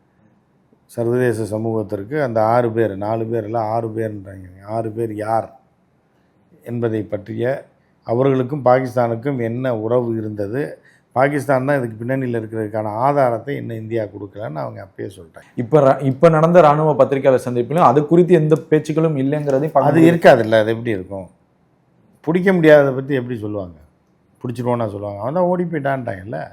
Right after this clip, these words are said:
Speaker 1: அவ்வளவுதான்.
Speaker 2: சார், இப்போ இந்த சுப்பிரமணிய சுவாமி வந்து இன்னைக்கு வந்து ஒரு நேர்காணல் கொடுத்திருக்காரு ஒரு தொலைக்காட்சிக்கு. "மோடி செய்தது வந்து மிகப்பெரிய தவறு, அமெரிக்காவுடைய பேச்சை கேட்டு போரை நிறுத்தியது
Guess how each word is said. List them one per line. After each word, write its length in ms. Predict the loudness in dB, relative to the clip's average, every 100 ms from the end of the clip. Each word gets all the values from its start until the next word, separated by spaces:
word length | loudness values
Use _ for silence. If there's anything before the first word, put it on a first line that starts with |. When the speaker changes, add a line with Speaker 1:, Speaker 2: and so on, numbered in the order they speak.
| _ _ _ _ _ _ _ -8
Speaker 1:
அவ்வளவுதான். 420 | -6 -6 -8 -6
Speaker 2:
சார், 120 | 0
இப்போ 300 | 2 8 8 8
இந்த 160 | 4 4 4 4 2
சுப்பிரமணிய 540 | -2 0 2 2 2 0
சுவாமி 320 | 0 -2 -2
வந்து 580 | -4 0 4 4 4 0
இன்னைக்கு 260 | -2 -2 -2
வந்து 220 | 2 2
ஒரு 180 | 2 0
நேர்காணல் 420 | -2 0 -2 -2
கொடுத்திருக்காரு 400 | -6 -8 -4 -2
ஒரு 100 | -2
தொலைக்காட்சிக்கு. 840 | -4 -4 -4 -4 -8 -2 -2 -2 -12 _ _ -2 6
"மோடி 200 | 6 6
செய்தது 360 | 4 4 6
வந்து 260 | 4 4 2
மிகப்பெரிய 580 | 4 2 4 4 4 4
தவறு, 680 | 2 2 2 2 0 -4 _ _ _ -6
அமெரிக்காவுடைய 880 | 0 2 4 8 10 12 10 8 6
பேச்சை 420 | 6 2 2 0
கேட்டு 600 | 2 0 2 2 2 -2 4
போரை 280 | 8 8 6
நிறுத்தியது 520 | 2 2 2 2